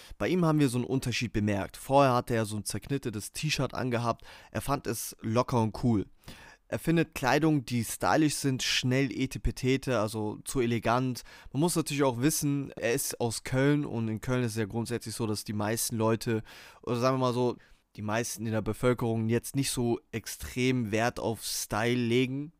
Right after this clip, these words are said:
ne? Sondern dass sie halt sich bunt anziehen und f-,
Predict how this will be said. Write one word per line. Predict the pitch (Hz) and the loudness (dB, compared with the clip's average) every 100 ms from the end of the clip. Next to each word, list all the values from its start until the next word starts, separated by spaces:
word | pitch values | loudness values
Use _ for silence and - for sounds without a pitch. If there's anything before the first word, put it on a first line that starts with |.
| - | -18
ne? | 87 127 - - - | -16 -16 -18 -20 -18
Sondern | - 113 117 113 | -4 0 2 2
dass | 110 - | 0 0
sie | 120 | 2
halt | 107 107 104 | 4 2 0
sich | - 113 - | -4 -6 -2
bunt | 120 139 117 | 0 2 0
anziehen | 127 - - 123 123 | -2 -4 -4 -4 -2
und | 120 107 104 101 - - - - | -4 -4 -4 -6 -12 -20 -20 -20
f-, | - - | -20 -20